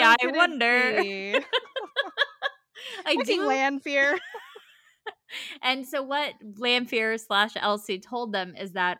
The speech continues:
Speaker 2: all the belongings of the thirteen Black Aja who left are, like, in some area, whatever, near the libraries.
Speaker 1: A storeroom.
Speaker 2: A storeroom. Um, but I did love <laughs> this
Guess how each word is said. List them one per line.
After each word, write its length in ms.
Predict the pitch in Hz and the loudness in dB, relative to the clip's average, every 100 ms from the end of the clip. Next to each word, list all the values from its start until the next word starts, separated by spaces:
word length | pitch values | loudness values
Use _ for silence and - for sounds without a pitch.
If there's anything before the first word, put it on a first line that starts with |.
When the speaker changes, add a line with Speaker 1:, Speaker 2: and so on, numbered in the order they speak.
| - | -2
Speaker 2:
all 220 | 190 196 | 0 0
the 100 | 196 | -2
belongings 800 | 185 170 180 196 185 175 175 - - | -4 0 0 2 -4 -8 -12 -16 -4
of 400 | 185 180 175 175 180 - | -2 -2 -4 -8 -14 -16
the 560 | 180 180 170 165 160 - | -8 -4 -4 -4 -6 -8
thirteen 680 | 220 185 - 202 180 170 170 | -8 -8 -10 -12 -12 -14 -14
Black 220 | 185 165 175 | -4 -4 2
Aja 300 | 185 180 185 | 2 2 -6
who 120 | 185 | -4
left 300 | 175 156 - | -4 -4 -4
are, 180 | 165 165 | -6 -6
like, 340 | 160 160 165 - | -4 -6 -6 -10
in 380 | 208 202 196 190 - - | -6 -4 -4 -6 -10 -14
some 680 | - 185 190 190 185 180 - _ _ _ _ _ _ - | -4 -4 -4 -8 -12 -14 -18 _ _ _ _ _ _ -12
area, 340 | 185 185 175 180 | -8 -4 -4 -4
whatever, 340 | 180 170 170 | -4 -4 -6
near 180 | 175 170 | -10 -10
the 80 | 170 | -10
libraries. 680 | 160 156 156 156 - - - | -10 -10 -12 -12 -14 -16 -10
Speaker 1:
A 80 | 269 | -8
storeroom. 840 | - - 359 320 311 226 190 185 | -10 -8 -6 -4 -6 -6 -8 -6
Speaker 2:
A 60 | 247 | -8
storeroom. 760 | 185 214 214 208 190 185 185 208 _ - _ _ _ _ - | -8 -6 -6 -4 -6 -8 -10 -16 _ -20 _ _ _ _ -4
Um, 500 | 240 233 226 220 226 - _ | -2 0 0 -2 -6 -10 _
but 300 | 247 240 247 | -8 0 2
I 120 | 247 | 4
did 400 | 226 247 262 220 | 2 2 2 0
love 180 | 226 226 | -2 0
<laughs> 20 | |
this 300 | 262 247 233 | -2 -4 -4